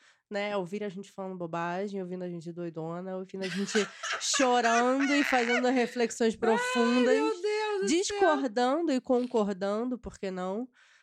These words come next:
Speaker 1: É,
Speaker 2: Sim.
Speaker 1: e nossas indicações de livro sempre tão aqui.
Speaker 2: Nossas indicações de
Speaker 1: Nossos,
Speaker 2: vinhos estão
Speaker 1: nossas
Speaker 2: aqui pra
Speaker 1: indicações
Speaker 2: quem
Speaker 1: de
Speaker 2: for maior de dezoito
Speaker 1: vinho.
Speaker 2: anos, pelo amor de Deus.
Speaker 1: Nossos
Speaker 2: Não queremos ser
Speaker 1: convidados
Speaker 2: processados.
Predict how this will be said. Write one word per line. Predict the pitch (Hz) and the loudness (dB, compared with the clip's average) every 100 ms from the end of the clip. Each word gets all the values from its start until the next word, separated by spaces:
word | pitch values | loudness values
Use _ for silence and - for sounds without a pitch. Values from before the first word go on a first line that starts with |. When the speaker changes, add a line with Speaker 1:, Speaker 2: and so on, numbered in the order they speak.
| _ 190 | _ -10
Speaker 1:
É, | 190 190 190 | -6 -4 -2
Speaker 2:
Sim. | 190 | -2
Speaker 1:
e | |
nossas | 202 202 226 202 | -2 -4 -6 -10
indicações | 180 196 185 196 | -10 -10 -8 -10
de | 180 | -8
livro | 185 180 175 | -8 -8 -10
sempre | 170 165 170 | -12 -12 -14
tão | 165 | -14
aqui. | 165 - 247 254 269 269 277 _ - | -16 -10 -4 -2 0 -2 -4 _ -12
Speaker 2:
Nossas | 185 208 | -6 -2
indicações | 202 202 208 208 | -2 -2 -2 -4
de | 190 | -4
Speaker 1:
Nossos, | 147 | -6
Speaker 2:
vinhos | 185 247 262 226 | -6 -4 -4 -4
estão | 208 202 196 | -4 -4 -2
Speaker 1:
nossas | 196 | -4
Speaker 2:
aqui | 202 214 | -6 -6
pra | 202 | -6
Speaker 1:
indicações | 190 | -6
Speaker 2:
quem | 202 | -4
Speaker 1:
de | 214 | -4
Speaker 2:
for | |
maior | 240 - | -2 -2
de | 170 | -2
dezoito | - | -2
Speaker 1:
vinho. | 262 - | -2 -4
Speaker 2:
anos, | - | -6
pelo | 185 | -10
amor | 180 180 | -10 -8
de | |
Deus. | 170 175 - | -6 -8 -4
Speaker 1:
Nossos | 220 208 208 196 | -2 -2 -4 -8
Speaker 2:
Não | |
queremos | 208 196 190 | -4 -2 0
ser | |
Speaker 1:
convidados | 180 180 175 | 0 0 -2
Speaker 2:
processados. | 180 196 190 - 180 - | -6 -4 -6 -6 -8 -8